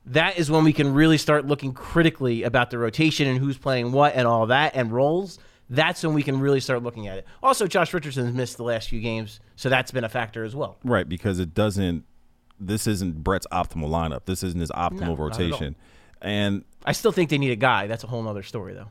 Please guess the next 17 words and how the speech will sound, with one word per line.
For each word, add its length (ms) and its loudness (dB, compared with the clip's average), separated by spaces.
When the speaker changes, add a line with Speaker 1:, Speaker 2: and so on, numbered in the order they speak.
Speaker 2:
Yeah, 360 2
I, 120 0
I 80 -8
just 300 -6
think 260 -2
Matisse, 580 -4
and 200 0
the 100 0
fans 380 -2
see 320 -2
it, 80 -4
he's 200 -4
just 200 -6
so 180 -4
much 220 -2
about 280 0
pressure. 680 -4